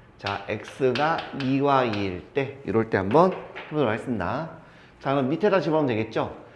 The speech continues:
그럼 사 와이 제곱에서 와이 제곱 빼면 삼 와이 제곱이 될 거예요. 그쵸? 이렇게 될 겁니다. 그러면 와이 제곱은 얼마? 삼이 돼서 y는 플러스 마이너스 루트 삼. 아마 이렇게 나올 것 같네요.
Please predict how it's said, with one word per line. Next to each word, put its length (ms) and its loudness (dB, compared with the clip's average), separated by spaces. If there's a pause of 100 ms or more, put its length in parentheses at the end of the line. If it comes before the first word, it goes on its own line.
(220)
그럼 120 -4
사 280 2
와이 300 8
제곱에서 440 4
와이 240 6
제곱 240 -2
빼면 320 -2
삼 180 -6
와이 160 2
제곱이 220 0
될 120 0
거예요. 340 -4 (540)
그쵸? 320 -4 (760)
이렇게 220 4
될 120 6
겁니다. 520 0 (680)
그러면 600 -2
와이 320 2
제곱은 300 2
얼마? 400 -2 (460)
삼이 320 -2
돼서 360 0 (760)
y는 480 2 (240)
플러스 260 -4
마이너스 460 -2
루트 640 -4 (400)
삼. 260 0
아마 180 -2
이렇게 320 -2
나올 200 -2
것 100 -10
같네요. 680 -4